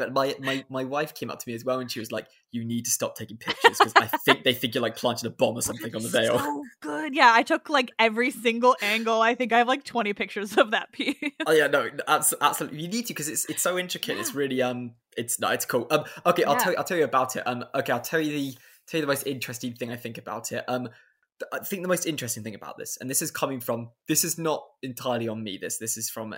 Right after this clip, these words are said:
Speaker 1: a scholar called Pl-, um, Plamidus, I believe, um, Plamidus, um, who, um, basically did most of the,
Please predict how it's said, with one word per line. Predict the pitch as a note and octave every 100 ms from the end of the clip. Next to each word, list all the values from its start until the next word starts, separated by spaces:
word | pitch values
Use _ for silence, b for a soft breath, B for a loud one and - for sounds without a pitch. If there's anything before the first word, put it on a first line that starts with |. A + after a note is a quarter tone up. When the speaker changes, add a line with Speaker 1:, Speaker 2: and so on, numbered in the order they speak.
| -
Speaker 1:
a | G2+
scholar | - - A2+
called | A2 A#2 A#2 _ _
Pl-, | - A2+ -
um, | A2 A#2 A#2
Plamidus, | - A#2 A2 - - -
I | G#2+
believe, | G#2 G2 G2+ -
um, | A2
Plamidus, | - B2 A#2+ B2 D3+ -
um, | - A2 B B B
who, | C3 A2+
um, | A2+ G#2+
basically | A2 - A2+
did | A2 G2+
most | G#2+ G#2+ -
of | G#2
the, | G#2+ G2 G#2